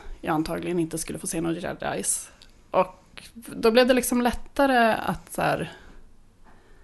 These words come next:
se Star Wars-stämningen på andra sätt. Sen fanns det absolut saker som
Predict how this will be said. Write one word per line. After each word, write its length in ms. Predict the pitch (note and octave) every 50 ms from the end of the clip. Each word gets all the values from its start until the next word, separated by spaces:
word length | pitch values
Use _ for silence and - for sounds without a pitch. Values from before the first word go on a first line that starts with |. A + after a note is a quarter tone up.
| - - - - - - _ _ - - - _ _ _ _ _ _ _ -
se 380 | - - - - F#3+ F3 E3
Star 240 | E3+ - - F#3+ F3
Wars-stämningen 840 | E3+ - F3+ - - - - - - - - C#3 - C#3+ C#3 - - -
på 100 | - -
andra 300 | - G#3+ G3+ - - -
sätt. 340 | - - - - - - - - - - - - - - -
Sen 180 | - - F#3
fanns 200 | E3 G3 F#3+ E3
det 80 | - F#3
absolut 380 | F3 - - F#3 F3 F3 E3 E3+
saker 280 | - F3 E3+ E3+ E3
som 360 | D#3+ - F3 E3+ D#3 - -